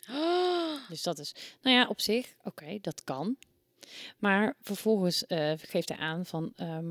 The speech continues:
Speaker 2: bijvoorbeeld, eh, de Shenzhen Biennale, driehonderdduizend bezoekers.
Speaker 1: Tellen ze
Speaker 2: Ehm,
Speaker 1: al die bezoekers mee?
Speaker 2: Ja.
Speaker 1: Dat kan niet.
Speaker 2: Ja, dus dat is een beetje, mm. En, eh, daar hadden ze dus eigenlijk ook maar een heel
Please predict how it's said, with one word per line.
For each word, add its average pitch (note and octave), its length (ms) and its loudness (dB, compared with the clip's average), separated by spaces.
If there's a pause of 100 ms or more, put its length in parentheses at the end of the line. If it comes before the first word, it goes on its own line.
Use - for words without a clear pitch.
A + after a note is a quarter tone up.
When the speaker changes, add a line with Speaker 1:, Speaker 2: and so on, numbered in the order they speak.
(140)
Speaker 2:
bijvoorbeeld, E3+ 560 -2
eh, F#3 240 -6
de - 80 -14
Shenzhen F3+ 500 0
Biennale, D3 560 0 (300)
driehonderdduizend C#3 800 0
bezoekers. D#3 560 -6 (1900)
Speaker 1:
Tellen A#3 240 4
ze D#3+ 160 6
Speaker 2:
Ehm, D#3+ 80 2
Speaker 1:
al B3+ 200 4
die B3+ 100 0
bezoekers A3+ 440 -2
mee? A3 340 -4
Speaker 2:
Ja. D#3+ 320 0 (520)
Speaker 1:
Dat - 200 -8
kan G3 220 -6
niet. E3+ 260 -14 (260)
Speaker 2:
Ja, C#3 440 -2
dus E3+ 180 -2
dat E3+ 160 6
is F3+ 100 2
een F#3 120 2
beetje, E3 680 2
mm. D#3+ 420 -6 (580)
En, E3 240 0
eh, F3 200 0
daar F3 100 2
hadden F#3 200 2
ze F3 60 -2
dus E3 140 4
eigenlijk - 300 -8
ook - 140 -8
maar E3 120 -4
een D3+ 80 -6
heel E3+ 260 0